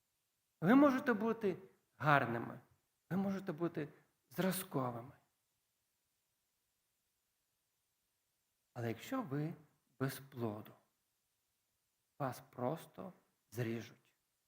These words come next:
Вас просто зріжуть. Як колись я чув,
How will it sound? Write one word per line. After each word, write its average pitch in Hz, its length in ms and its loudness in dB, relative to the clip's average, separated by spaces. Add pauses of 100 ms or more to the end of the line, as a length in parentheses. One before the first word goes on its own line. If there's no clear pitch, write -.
(280)
Вас 120 180 -10
просто - 600 -6 (440)
зріжуть. 117 420 -6 (360)
Як 143 180 -4
колись 214 420 4 (600)
я 143 120 2
чув, 151 420 0